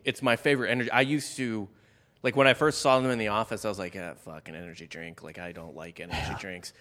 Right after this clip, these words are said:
Speaker 1: And then I tried it 'cause I didn't have time to go downstairs for a coffee one
Speaker 2: Mm-hmm.
Speaker 1: day. I was just like, "Well, I just fucking need something 'cause I
Speaker 2: Right.
Speaker 1: feel like shit right now." And, uh, it was awesome. Like, I, I legitimately love the Ignite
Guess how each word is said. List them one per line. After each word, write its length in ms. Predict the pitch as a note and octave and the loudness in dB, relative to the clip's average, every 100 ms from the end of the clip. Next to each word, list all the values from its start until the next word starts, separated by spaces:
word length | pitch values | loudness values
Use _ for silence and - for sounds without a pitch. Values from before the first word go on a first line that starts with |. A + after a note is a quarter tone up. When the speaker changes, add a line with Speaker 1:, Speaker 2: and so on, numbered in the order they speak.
| - - | -20 -6
Speaker 1:
And 120 | B2+ | 0
then 80 | B2+ | 2
I 100 | A#2+ | 2
tried 320 | - C3 C#3 | 2 4 6
it 120 | C3 | 6
'cause 180 | - B2+ | 4 4
I 60 | A#2 | 2
didn't 160 | A2+ | 2
have 120 | A#2 - | 0 2
time 380 | A#2+ A2 G#2+ G2+ | 2 2 0 -2
to 140 | G#2+ | -2
go 140 | G#2+ | 0
downstairs 440 | G#2+ G#2 - G#2+ G#2 | 0 0 0 0 0
for 140 | G#2 | -4
a 40 | F#2 | -2
coffee 360 | - B2+ B2 F#2 | 0 0 0 -4
one 160 | F#2 | -4
Speaker 2:
Mm-hmm. 80 | E2 | -2
Speaker 1:
day. 180 | F2+ G2 | -2 -4
I 20 | |
was 100 | F#2+ | -8
just 60 | G2 | -8
like, 80 | G2+ | -2
"Well, 100 | G#2+ | -2
I 40 | |
just 180 | G#2+ - | -4 -6
fucking 280 | G#2+ F#2 F2+ | -6 -6 -10
need 220 | F#2+ F2 | -12 -12
something 360 | - F#2 F2+ F2 | -12 -12 -12 -12
'cause 120 | - | -6
I 60 | C2+ | -6
Speaker 2:
Right. 100 | - | -6
Speaker 1:
feel 140 | G2 | -8
like 120 | C#2+ | -10
shit 300 | - - A2+ | -10 -8 -8
right 180 | F2 F2 | -8 -10
now." 240 | F2 F2 - _ _ _ _ - | -10 -12 -14 _ _ _ _ -2
And, 280 | A2 G#2+ | -2 0
uh, 300 | G#2 F#2+ F2+ - - | 2 2 0 -4 -6
it 40 | A#2+ | -4
was 100 | A2 | -2
awesome. 300 | F#2 E2+ - - | -4 -6 -12 -6
Like, 140 | G#2+ | 2
I, 120 | A2 | 4
I 260 | G#2+ G#2 A2+ | 4 4 2
legitimately 920 | G#2+ A2+ G#2 A#2 A2+ G#2 F#2+ F#2 F2+ - _ _ _ - | 0 -6 -4 -2 -2 -2 -4 -8 -10 -16 _ _ _ -12
love 500 | G#2+ A2+ G#2 F#2+ G2 | 0 4 4 2 -2
the 340 | G#2+ F#2 F#2+ | -6 -4 -6
Ignite 420 | F#2+ G#2+ F#2+ F#2 | -8 -6 -6 -6